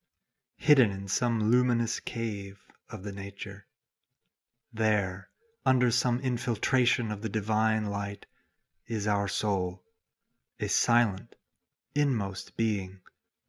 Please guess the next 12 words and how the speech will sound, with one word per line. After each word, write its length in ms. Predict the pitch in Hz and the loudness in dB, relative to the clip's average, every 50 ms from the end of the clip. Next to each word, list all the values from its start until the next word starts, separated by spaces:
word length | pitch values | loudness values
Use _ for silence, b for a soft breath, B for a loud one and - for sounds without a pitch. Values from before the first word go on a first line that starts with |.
| _ _ | _ _
of 160 | - 101 104 | -6 -4 0
which 300 | 117 117 117 117 - - | 0 -2 -2 -2 -4 -6
few 600 | - - - - 139 139 135 113 101 98 - - _ _ | -6 -6 0 2 4 4 4 2 0 -4 -6 -12 _ _
are 180 | - 107 107 - | -4 -4 -4 -2
even 320 | - 127 131 123 123 120 123 | -4 -4 -4 -4 -4 -6 -4
aware. 540 | 120 110 104 107 107 104 98 95 98 98 - _ _ _ _ _ _ _ _ _ _ _ _ _ _ _ _ _ _ _ _ _ _ _ _ _ _ _ _ | -4 -2 0 0 0 0 -2 -2 -4 -6 -12 _ _ _ _ _ _ _ _ _ _ _ _ _ _ _ _ _ _ _ _ _ _ _ _ _ _ _ _
For 300 | _ - - 104 95 101 | _ -6 -4 -4 -4 0
if 240 | - 131 127 127 - - | 0 0 -2 -2 -2 2
all 260 | - 123 120 113 107 | 4 4 4 4 4
have 380 | 95 98 113 123 127 123 101 107 | 2 2 4 4 4 4 0 -2
a 80 | 101 | -6
soul, 460 | - - - 98 95 92 92 92 - | -6 -4 -2 -2 -2 -2 -4 -8 -12